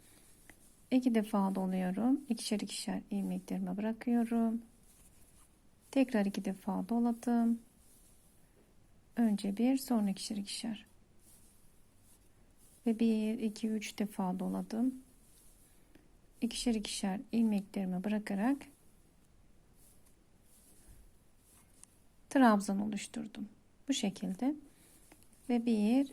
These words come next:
iki, üç, dört, beş zincir. En sonki trabzanın üzerine sık iğne ile geçiyorum ve sık iğne yapıyorum.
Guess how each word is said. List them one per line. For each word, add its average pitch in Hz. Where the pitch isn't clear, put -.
iki, 208
üç, 208
dört, 226
beş 247
zincir. 220
En 262
sonki 196
trabzanın 202
üzerine 190
sık 240
iğne 190
ile 247
geçiyorum 226
ve 262
sık 247
iğne 190
yapıyorum. 202